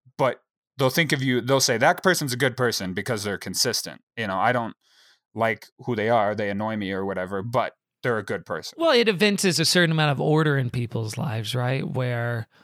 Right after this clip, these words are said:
Speaker 2: okay, she goes to the gym every day at five A M. I mean, that's an extreme example of, like, discipline and, and aspirational amount of exercise, but,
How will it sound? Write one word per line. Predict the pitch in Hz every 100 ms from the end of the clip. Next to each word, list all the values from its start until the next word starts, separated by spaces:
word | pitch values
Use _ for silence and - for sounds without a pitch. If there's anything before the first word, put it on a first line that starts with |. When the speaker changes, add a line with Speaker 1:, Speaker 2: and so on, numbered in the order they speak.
| _ _ _ 175
Speaker 2:
okay, | 160 165 147 143
she | - 151 156
goes | 160 160 135
to | 156
the | 156
gym | 135 151 151 147 147 -
every | 156 147 147 151 139
day | 139 135
at | 135
five | - 139 135 139
A | 139
M. | 151
I | 165
mean, | 175 160
that's | 156 151
an | 139
extreme | 120 - 139 135
example | 123 139 147
of, | 143
like, | 131 120
discipline | 127 123 135 131 135 127
and, | 127 135 147 -
and | 127 123 120 117 -
aspirational | 143 135 - 127 135 135 151 143 143
amount | 143 135 139
of |
exercise, | 131 135 147 156 165 165
but, | 185